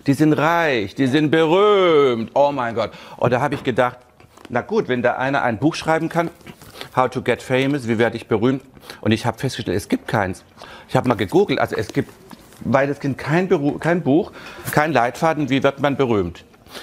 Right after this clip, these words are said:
Naja, wenn die die ersten zwanzig Seiten hinter sich haben, weiß ich auch nicht, ob die noch berühmt werden wollen, weil sie werden feststellen, das ist harte Arbeit. Aber auch das Fuck You Brain, alle diese, in meinen Büchern, es geht eigentlich immer um dasselbe.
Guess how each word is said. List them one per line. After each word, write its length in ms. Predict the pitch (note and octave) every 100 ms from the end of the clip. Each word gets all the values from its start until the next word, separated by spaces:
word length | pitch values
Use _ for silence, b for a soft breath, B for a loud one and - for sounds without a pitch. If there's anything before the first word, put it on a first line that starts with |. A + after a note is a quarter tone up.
| B B B B B
Naja, 240 | D3 F3+
wenn 80 | C#3
die 60 | C3+
die 120 | C3+
ersten 240 | D3 E3
zwanzig 300 | C3 C#3+ C3+
Seiten 320 | C3 C3 B2+ B2+
hinter 220 | C3 D3+
sich 180 | D#3 D#3+
haben, 160 | C#3+
weiß 180 | A#2+ D#3
ich 100 | E3+
auch 60 | C3
nicht, 160 | B2
ob 80 | B2+
die 80 | B2
noch 140 | A#2
berühmt 340 | A2+ G#2+ A#2+ A2
werden 320 | A#2 A#2 G#2+
wollen, 300 | C3+ C3+ A2
weil 200 | G#2 A2 - B B B
sie 120 | - A2
werden 180 | A#2
feststellen, 400 | A#2+ B2 - A#2
das 100 | A2+
ist 160 | A2 A2
harte 300 | A#2 A2 A2
Arbeit. 520 | G#2 A2+ G2 G2 A2+ - B B B -
Aber 400 | A#2 A#2 A#2+ - - - - _ - _ - -
auch 120 | B2+
das 200 | C#3 -
Fuck 240 | D3 D3
You 80 | D3+
Brain, 400 | A#2+ A#2 G#2+ G#2+
alle 280 | - B2 B2
diese, 340 | - G#2 A2+
in 260 | A#2 - A#2+
meinen 200 | B2 C3
Büchern, 260 | D3 C#3+ -
es 160 | A#2
geht 160 | C#3 -
eigentlich 260 | A#2+ A#2
immer 220 | - B2 -
um 120 | A#2+
dasselbe. 520 | G#2+ A2+ G#2 F#2+ E2+